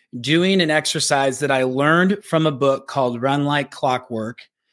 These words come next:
It's the trim, transfer, and trash time management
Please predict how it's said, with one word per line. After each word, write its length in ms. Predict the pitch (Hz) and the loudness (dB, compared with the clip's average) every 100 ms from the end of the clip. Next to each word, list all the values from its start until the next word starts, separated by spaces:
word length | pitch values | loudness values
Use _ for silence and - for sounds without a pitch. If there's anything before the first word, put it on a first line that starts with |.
| _ _ 147 | _ _ -2
It's 260 | 147 - | 0 -2
the 140 | 147 135 | -2 -2
trim, 680 | - - 185 202 214 220 - | -2 0 2 2 2 0 -4
transfer, 840 | - 165 160 160 - - 165 165 165 | -6 -2 0 0 -2 0 2 0 -2
and 220 | 143 135 | -4 -2
trash 760 | - - 160 139 120 - - - _ _ _ - | -6 0 2 2 -2 -4 -6 -8 _ _ _ -12
time 360 | - 160 151 | -4 -2 0
management 840 | 147 139 139 127 131 127 120 - | -2 -2 -4 -4 -4 -4 -4 -8